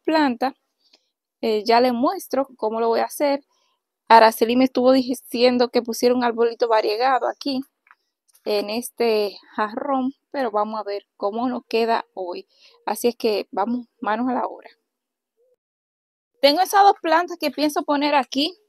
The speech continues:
que es esta dracenia, o dra-, dracaena, <laughs> perdón, dije dracenia. Esta dracaena, por lo bonito que es, miren,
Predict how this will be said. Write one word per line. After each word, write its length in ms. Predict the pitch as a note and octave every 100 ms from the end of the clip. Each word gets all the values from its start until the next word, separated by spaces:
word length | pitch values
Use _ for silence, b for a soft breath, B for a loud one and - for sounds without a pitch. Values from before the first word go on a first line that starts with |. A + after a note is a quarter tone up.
| _
que 100 | B3
es 120 | B3+
esta 460 | D4 C#4+ D4 C4 A#3+
dracenia, 1040 | - G#3 A#3+ A#3 - - D#4 C#4 A3+ A3+ B3+ _ _ -
o 120 | F#3
dra-, 260 | G3 G#3 - _ -
dracaena, 720 | G#3 G#3 A3 G#3 A#3+ B3 A#3+
<laughs> 60 |
perdón, 280 | - G#3+ A3
dije 160 | G#3+ F#3+
dracenia. 600 | F3 F#3 - G3 G3 A3 B B B B
Esta 300 | B3 B3 D4
dracaena, 840 | C#4 C4+ C4+ C4+ E4 D#4 B3 C4 - b b b _ _ _
por 320 | B3 B3+ B3 A#3+
lo 160 | A#3+
bonito 380 | A#3+ A#3 B3+ D4
que 220 | C#4+ C#4
es, 140 | C#4 -
miren, 440 | B3+ A#3 A3+ B3